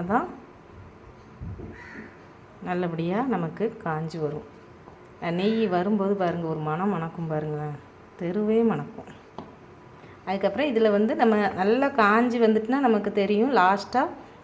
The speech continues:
இந்த அசடெல்லாம் கீழே தங்கி எண்ணெய் மாதிரி நிக்கும். அஹ், அப்-,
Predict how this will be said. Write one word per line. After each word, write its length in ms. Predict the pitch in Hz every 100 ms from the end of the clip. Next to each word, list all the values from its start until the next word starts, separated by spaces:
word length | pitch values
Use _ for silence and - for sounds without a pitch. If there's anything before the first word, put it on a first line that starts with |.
| -
இந்த 100 | 202
அசடெல்லாம் 520 | 190 190 226 226 247 233
கீழே 160 | 202
தங்கி 260 | 196 190 240 240
எண்ணெய் 360 | 196 233 226 202
மாதிரி 160 | 220 226
நிக்கும். 340 | 185 - 262 - - - - - - - -
அஹ், 200 | 180 180 180
அப்-, 160 | 180